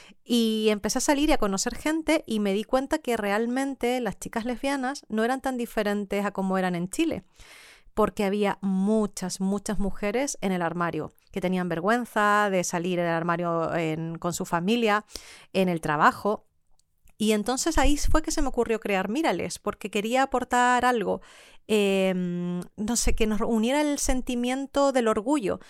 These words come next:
de sentirnos cómodas en nuestra piel, de sentirnos libres. Eh, apostar por la visibilidad personal, porque cuando tú das la mano en la calle o en el barrio, en el supermercado, cambias cosas,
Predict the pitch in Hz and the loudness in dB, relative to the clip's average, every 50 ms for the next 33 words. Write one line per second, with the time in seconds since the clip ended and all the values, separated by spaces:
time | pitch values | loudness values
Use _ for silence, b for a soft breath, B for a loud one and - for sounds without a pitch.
0 | B B B 202 196 - - 202 196 196 - 233 247 247 262 269 254 - - - | B B B -4 -2 0 0 0 2 2 0 0 -2 -2 -2 -2 -4 -4 0 2
1 | 277 294 302 294 285 277 285 330 392 - - - - - 208 208 202 202 196 - | 2 4 4 2 0 2 2 0 0 -2 -4 -8 -4 -2 0 0 0 0 -2 -2
2 | - 185 - - 220 226 226 220 196 196 - 196 185 180 226 233 240 262 277 277 | -2 -2 -2 0 2 2 2 2 0 -2 -2 -2 -2 0 0 0 0 0 0 0
3 | 240 202 208 226 240 202 175 - - 170 - - B B B B B B B B | 0 0 -2 -2 -2 -2 -4 -6 -6 -8 -10 -14 B B B B B B B B
4 | B B - 214 220 202 - 220 226 - 208 180 - - 262 - - - 302 302 | B B -2 0 0 2 4 2 2 2 0 -4 0 0 0 2 2 2 2 2
5 | 277 254 240 - - 226 214 214 202 208 226 240 - 277 - - - 247 247 269 | 2 0 0 -2 -4 -4 -2 0 0 2 0 2 0 -2 -4 -4 -6 -4 -2 -2
6 | 302 294 - 220 208 - - 202 190 180 180 180 180 175 175 190 190 185 - 214 | -2 -2 -2 -4 -6 -6 -6 -4 -2 -2 -2 -2 -2 -4 -6 -10 -10 -6 -2 -2
7 | 196 196 185 185 - 233 240 254 262 269 277 269 277 262 262 269 262 262 269 269 | 0 0 -2 -4 -4 -4 -4 -2 -2 -2 -2 -2 -4 -4 -4 -4 -6 -4 -6 -6
8 | 269 262 262 247 254 - 285 285 254 220 226 240 262 - _ - 202 202 190 185 | -4 -4 -4 -4 -4 -4 -4 -4 -2 -2 -2 -2 -2 -4 _ -4 -2 0 0 2
9 | 180 180 180 180 180 180 185 185 180 170 170 208 254 262 240 214 208 202 - 196 | 2 2 2 2 2 2 0 0 -2 0 0 2 2 2 2 0 -2 -2 -6 -6
10 | 185 185 180 175 170 180 - 233 247 247 233 254 294 B B B B B B B | -4 -4 -4 -4 -6 -4 -2 -2 0 0 0 -2 -4 B B B B B B B
11 | B B B - 220 240 254 247 277 269 - - - 240 247 - - - 302 320 | B B B 0 0 0 0 0 -2 0 0 0 -2 -2 -2 -2 -2 -2 -2 -2
12 | 302 - - | -2 -4 -6